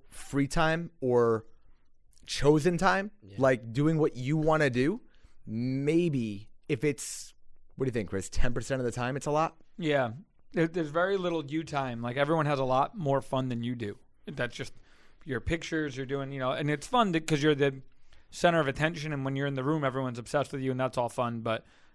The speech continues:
Speaker 3: um, my, I mean, what else, what else would you pass up forty thousand dollars for?
Speaker 2: And why
Speaker 3: Like,
Speaker 2: are
Speaker 3: you know
Speaker 2: you
Speaker 3: what I mean?
Speaker 2: doing
Speaker 3: Like,
Speaker 2: it?
Speaker 3: like, what, what's the,
Speaker 2: Yeah.
Speaker 3: like, I'm not saying it's all about money, obviously. You should still spend a big chunk on your day. But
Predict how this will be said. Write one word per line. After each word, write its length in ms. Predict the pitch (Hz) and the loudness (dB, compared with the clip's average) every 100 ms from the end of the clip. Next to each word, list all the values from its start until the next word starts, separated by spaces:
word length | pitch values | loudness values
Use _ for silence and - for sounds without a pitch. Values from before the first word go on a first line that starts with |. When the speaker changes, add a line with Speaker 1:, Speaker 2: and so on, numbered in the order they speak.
| _ | _
Speaker 3:
um, 340 | - 123 113 113 - - - - _ _ _ _ | 0 2 2 -4 -10 -20 -20 -20 _ _ _ _
my, 180 | 139 143 113 | -2 -2 -6
I 80 | 117 | -6
mean, 280 | 131 117 113 _ _ _ - 392 | -6 -6 -10 _ _ _ -20 -16
what 320 | - 139 180 185 | -4 6 6 6
else, 480 | 180 156 139 - - - _ _ _ - - | 4 4 4 -4 -14 -20 _ _ _ -18 2
what 180 | 156 | 4
else 320 | 156 151 147 143 | 6 2 0 -2
would 180 | 139 | -2
you 280 | 117 123 117 - - | 0 -2 -2 -8 -2
pass 340 | - 123 - | 2 2 2
up 160 | 127 - | -2 -2
forty 240 | 139 123 | -4 -2
thousand 320 | 113 107 110 | -2 -4 -4
dollars 260 | 104 98 98 | -8 -8 -10
for? 220 | - - - - - | -14 -20 -20 -20 -10
Speaker 2:
And 160 | 180 165 | -6 0
why 100 | 185 | 6
Speaker 3:
Like, 100 | 170 | 6
Speaker 2:
are 20 | |
Speaker 3:
you 80 | 170 | 8
know 100 | 165 | 6
Speaker 2:
you 0 | |
Speaker 3:
what 60 | 160 | 4
I 0 | |
mean? 80 | 170 | 4
Speaker 2:
doing 140 | 143 | 2
Speaker 3:
Like, 160 | 95 - | -2 -6
Speaker 2:
it? 40 | |
Speaker 3:
like, 120 | 170 151 | -6 -2
what, 180 | 196 | -2
what's 260 | 185 175 175 | 4 4 4
the, 300 | 202 180 170 - 110 | -2 -4 -4 -12 -20
Speaker 2:
Yeah. 60 | 87 87 - | -18 -20 -18
Speaker 3:
like, 220 | 190 170 - | -10 -10 -6
I'm 120 | 196 | -2
not 160 | 202 190 | 0 0
saying 260 | 202 185 | 0 0
it's 180 | 170 131 | -2 -2
all 160 | 151 156 | 2 2
about 220 | 156 139 | 2 0
money, 300 | 131 139 127 | 0 -2 0
obviously. 380 | 117 117 110 113 | -2 -4 -12 -12
You 120 | 110 | -14
should 160 | 113 110 | -14 -12
still 220 | - 131 | -10 -8
spend 260 | - 135 | -6 -4
a 40 | 120 | -2
big 180 | 127 120 | -2 -2
chunk 280 | 131 123 | -4 -6
on 80 | 120 | -8
your 140 | 120 113 | -8 -6
day. 380 | 120 127 101 - - - - - | -4 -4 -4 -10 -12 -14 -16 2
But 280 | 151 139 | 2 2